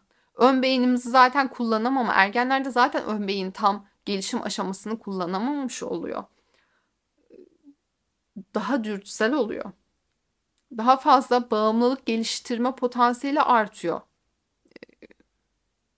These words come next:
Eğer uyku yoksunluğu olursa. Yani sonra biz diyoruz ki işte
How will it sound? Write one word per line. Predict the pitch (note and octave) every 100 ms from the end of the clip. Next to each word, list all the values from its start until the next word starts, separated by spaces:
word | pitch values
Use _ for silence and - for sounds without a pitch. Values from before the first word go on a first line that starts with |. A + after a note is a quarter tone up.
| _
Eğer | F#3+ E3+ E3+
uyku | F#3+ F3 -
yoksunluğu | E3+ - - - -
olursa. | - - - - - _ _ _ _ _ _ _ _
Yani | A3+ A#3 C#4 D4+ D4 - _
sonra | - C#4+ C#4+ C4+
biz | C4+ -
diyoruz | C4+ C#4 D4
ki | -
işte | A#3 -